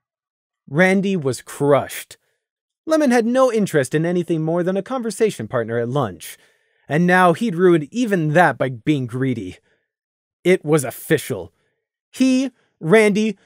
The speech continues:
was the biggest, dumbest, most stupid cult who ever did speak to a mayor.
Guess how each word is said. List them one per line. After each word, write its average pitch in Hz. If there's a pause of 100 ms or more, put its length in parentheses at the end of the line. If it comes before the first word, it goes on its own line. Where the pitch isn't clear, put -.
(120)
was 180
the 165
biggest, 180
dumbest, 208
most 226
stupid 233
cult 226
who 226
ever 269
did 196
speak 175
to 160
a 147
mayor. 143